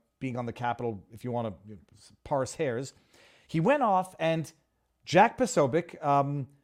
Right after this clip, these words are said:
I want to say not the Post Millennial, but, uh, Hu-, Human Events, the reporting that he was in solitary. And I, I was, like, skeptical. I was like, "How the hell does he go into solitary? Was it a punishment? Did he?" covid. There's, apparently it's the covid policy. I don't know how long he has to be in solitary for, but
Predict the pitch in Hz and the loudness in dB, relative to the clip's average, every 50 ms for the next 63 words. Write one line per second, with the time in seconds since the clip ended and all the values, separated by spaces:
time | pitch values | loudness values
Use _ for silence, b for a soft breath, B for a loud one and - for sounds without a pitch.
0 | _ _ _ _ - 127 127 156 180 175 - - 165 156 151 139 131 156 135 135 | _ _ _ _ -6 -4 -4 -4 -4 -6 -8 -8 -6 -6 -4 -4 -4 -4 -4 -6
1 | 123 - - 175 208 196 - 185 165 165 165 160 156 147 120 143 143 139 - 147 | -8 -2 0 0 0 0 0 0 0 0 0 0 0 0 2 0 0 0 0 -2
2 | 143 139 135 139 147 143 170 175 175 139 - 208 220 220 190 147 160 139 107 - | 0 0 0 0 2 2 2 2 2 0 -2 -2 0 0 0 0 0 0 -2 -4
3 | - - - - _ _ _ _ _ _ _ _ _ - - 117 123 165 180 185 | -10 -14 -16 -18 _ _ _ _ _ _ _ _ _ -8 -6 0 2 2 2 2
4 | - 180 165 143 135 156 190 175 165 139 123 147 151 151 - 156 165 151 - - | 2 2 2 2 2 0 -2 -2 -2 -2 -2 -2 -2 -4 -4 -4 -6 -8 -4 -2
5 | 196 202 208 202 - - 120 87 76 69 - - 135 143 139 143 139 147 147 131 | -2 -2 -2 -4 -4 -6 -8 -10 -10 -14 -8 -6 -4 -4 -2 -2 0 0 0 0
6 | - 127 131 135 135 131 117 - 135 110 - - - - - 240 262 254 - - | -2 -2 -2 0 0 0 -2 -4 -4 -6 -6 -10 -12 -2 0 0 0 0 -2 -6
7 | - 135 127 120 - 165 135 101 117 165 196 202 175 170 190 175 160 151 151 147 | -6 -4 -6 -4 -4 -6 -6 -4 -2 -2 -2 -2 0 0 0 0 -2 -4 -6 -4
8 | 160 170 139 123 - 196 202 220 226 165 - 131 117 120 131 - b b b b | -4 -4 -4 -4 -4 -4 -2 -2 -4 -6 -6 -6 -4 -4 -6 -8 b b b b
9 | b b - 151 147 131 151 135 - - 175 202 233 202 - 240 233 170 - 147 | b b 4 4 4 6 4 2 4 6 6 6 6 2 -2 -4 -4 -4 -4 -4
10 | 139 131 b b b b b b b b b b _ _ _ _ _ _ _ _ | -4 -4 b b b b b b b b b b _ _ _ _ _ _ _ _
11 | _ - 220 233 220 160 127 - - _ _ _ - 117 147 175 - 185 175 - | _ 6 6 8 8 6 4 -4 -10 _ _ _ -2 2 2 4 4 2 0 0
12 | - 196 233 262 254 247 226 208 - - 202 - - 202 220 202 214 170 - 185 | 0 0 0 0 -2 -2 -4 -4 -4 -6 -6 2 4 4 4 6 4 2 2 2
13 | 185 185 - - 143 135 143 185 208 180 170 180 175 175 170 170 175 180 175 143 | 2 2 2 2 2 2 4 2 2 2 4 4 4 6 4 4 4 2 2 0
14 | 151 170 156 - - 135 151 151 139 123 - 202 196 220 220 - - 135 123 107 | -4 -6 -6 -6 -8 -6 -6 -4 -4 -4 -4 -4 -4 -4 -4 -4 -4 -6 -6 -6
15 | - 135 135 143 117 143 139 127 - - | -4 -2 -2 0 2 2 2 0 0 -6